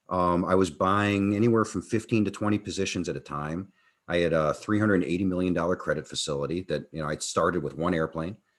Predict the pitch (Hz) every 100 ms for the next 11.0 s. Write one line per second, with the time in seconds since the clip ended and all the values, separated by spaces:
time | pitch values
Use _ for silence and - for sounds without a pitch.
0 | _ - 80 76 80 95 98 - 82 104
1 | - 107 101 95 90 95 104 110 - 82
2 | 87 82 82 85 - - 78 104 - -
3 | _ _ _ _ _ - 95 85 80 95
4 | 101 98 92 85 92 92 87 87 87 90
5 | 85 78 71 - 90 90 - 76 69 92
6 | 131 _ _ _ _ _ _ - 80 78
7 | 69 73 98 95 107 - - - _ _
8 | _ _ _ _ _ _ _ _ - 85
9 | 101 98 87 85 87 87 - 98 92 82
10 | 87 85 - - 87 87 92 85 101 -